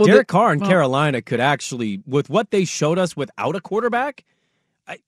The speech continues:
Speaker 1: why can't they do it with Derek Carr?
Speaker 2: If I'm, if I'm picking the team that's more likely to win, and maybe this is misguided, but I would pick the Saints as a better roster than the Panthers
Speaker 1: Hmm.
Speaker 2: with Derek Carr as quarterback.
Speaker 1: Yeah, I mean, I think you
Speaker 2: A lot
Speaker 1: can
Speaker 2: of that
Speaker 1: make
Speaker 2: has to do with the Kamara suspension and what's gonna
Speaker 1: Sure.
Speaker 2: happen there, but
Speaker 1: Well, didn't he already get suspended, though?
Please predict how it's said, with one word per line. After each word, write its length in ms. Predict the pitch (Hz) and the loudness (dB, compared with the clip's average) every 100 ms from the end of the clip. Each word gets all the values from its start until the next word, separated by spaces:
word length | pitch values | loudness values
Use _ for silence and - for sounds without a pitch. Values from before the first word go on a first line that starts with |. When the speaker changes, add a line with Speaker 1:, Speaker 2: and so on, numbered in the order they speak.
| _ - | _ -4
Speaker 1:
why 200 | 143 226 | -2 -2
can't 260 | 254 254 | -2 -4
they 160 | - 359 | -4 -6
do 160 | 226 113 | -4 -4
it 60 | |
with 140 | 107 110 | -6 -8
Derek 220 | 92 - | -10 -10
Carr? 220 | 87 71 160 | -14 -8 -4
Speaker 2:
If 140 | 165 | 2
I'm, 200 | 202 214 208 | 4 4 2
if 140 | 170 | 2
I'm 160 | 202 165 | 2 4
picking 300 | 202 190 180 | 2 2 -2
the 60 | |
team 140 | 160 175 | 2 0
that's 140 | 151 | 0
more 160 | 160 151 | 0 2
likely 320 | 151 170 226 | 2 2 2
to 80 | 208 | 2
win, 200 | 208 240 | 2 0
and 80 | 180 | 2
maybe 180 | 170 165 | 2 2
this 180 | 156 | 0
is 120 | 143 139 | -4 -4
misguided, 500 | 151 - 151 147 123 | -4 0 0 0 -2
but 100 | 139 | 0
I 120 | 143 | 0
would 160 | 135 | -2
pick 160 | 143 127 | -6 -8
the 60 | - | -8
Saints 600 | 143 135 95 92 - - | -8 -8 -10 -14 -18 -14
as 160 | - 127 | -10 -6
a 60 | 131 | -2
better 240 | 135 117 | -2 -2
roster 360 | 117 123 113 113 | -4 -4 -6 -12
than 100 | 98 | -12
the 80 | 92 | -10
Panthers 640 | 127 113 104 90 82 - - | -10 -10 -12 -14 -16 -18 -10
Speaker 1:
Hmm. 180 | 135 92 _ | -8 -8 _
Speaker 2:
with 180 | 151 147 | -2 0
Derek 280 | 143 127 117 | 0 -4 -4
Carr 380 | 117 87 78 - _ | -10 -10 -14 -20 _
as 180 | - 120 | -10 -10
quarterback. 580 | - 123 104 78 73 - - | -8 -10 -8 -12 -18 -20 -4
Speaker 1:
Yeah, 220 | 254 240 | -2 0
I 40 | |
mean, 120 | 202 202 | 0 2
I 60 | |
think 180 | 196 220 | 2 0
you 60 | 196 | 2
Speaker 2:
A 40 | |
lot 40 | 202 | 6
Speaker 1:
can 60 | |
Speaker 2:
of 40 | 180 | 6
that 20 | |
Speaker 1:
make 40 | 170 | 4
Speaker 2:
has 80 | |
to 60 | 147 | 2
do 60 | 160 | 0
with 160 | 147 | 0
the 80 | 151 | -2
Kamara 260 | 151 143 135 | -2 -2 -4
suspension 460 | 131 160 139 147 | -6 -6 -4 -4
and 80 | 139 | -4
what's 140 | 131 - | -6 -4
gonna 140 | 135 | -2
Speaker 1:
Sure. 40 | |
Speaker 2:
happen 200 | 131 120 120 | -2 -4 -6
there, 300 | 123 98 98 | -8 -10 -14
but 180 | 104 - _ _ _ | -18 -20 _ _ _
Speaker 1:
Well, 80 | 160 | -4
didn't 180 | 208 285 | -2 -2
he 100 | 294 | -2
already 140 | 285 | -2
get 180 | 214 226 | -2 -4
suspended, 460 | 226 - 208 208 185 | -4 -6 -4 -2 0
though? 260 | 208 170 | 0 0